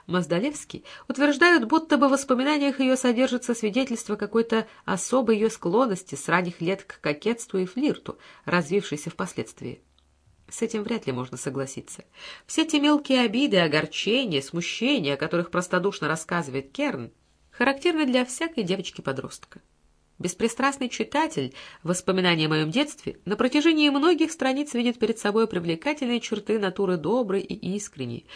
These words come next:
живой и впечатлительной, скромной и робкой, хоть и разделяющей пошлую жизнь своей среды, но по уму, развитию, запросам заметно отличавшейся от большинства провинциальных барышень.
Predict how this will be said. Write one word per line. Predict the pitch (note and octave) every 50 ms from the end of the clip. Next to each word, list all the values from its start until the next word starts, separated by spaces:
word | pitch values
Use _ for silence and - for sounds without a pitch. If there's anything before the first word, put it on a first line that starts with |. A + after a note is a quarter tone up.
| - - -
живой | - E3+ - A3+ G#3+ A3+ C#4+ D4+ C#4+
и | B3 A3+
впечатлительной, | - - F#3 - - F3 - - G#3 A#3+ A3+ - C3+ B2 B2 A#2 - - - - -
скромной | - - - - C#4 D4 D#4+ D#4+ D4 D4 C#4+
и | C#4+
робкой, | C4+ C4+ C4+ B3+ C4+ - - A#2+ - - _ _
хоть | _ - - - - -
и | A#3+ A3+
разделяющей | A3+ G3+ E3+ F#3+ G3+ F#3+ G#3 A#3 B3 A#3+ A3+ G#3 - - - G#3 G#3 G3+ - - _ _ _ _ _
пошлую | - G#3 A3 G#3+ - - E3+ F3+ F3+ E3+
жизнь | D3+ E3 G#3 G3+ F3 E3+
своей | E3+ - - E3+ E3+ E3+
среды, | - - - D3+ C#3+ B2+ C3+ C3 B2 - - - _ _ -
но | A3+ B3 B3+
по | B3 B3+ C4
уму, | B3+ C4 C4 C4+ D#4 D#4 A#3 D#3+
развитию, | D3 D3 E3 D3+ F3 F3+ B3+ D4+ C#4+ C#4+ - D#3+ C#3+ C3+ C3+
запросам | D#3 D#3+ E3 - A#3 C#4+ D4+ C4+ - - C#3+ C#3
заметно | C3+ D3+ D#3 F3 C4 D#4+ D#4+ - C#4+ C#4+
отличавшейся | - - B3+ - B3+ B3+ - - - A#3+ F#3+ - - - - C#3 - - D3
от | D3 C#3+
большинства | D3+ D3 - - E3 D#3+ - - E3+ E3
провинциальных | D#3+ - C#3+ D3 D#3+ D3+ - E3+ D3+ C#3+ C#3+ D3+ D#3 C#3
барышень. | C3+ C#3 B2+ B2+ A2+ - - - - -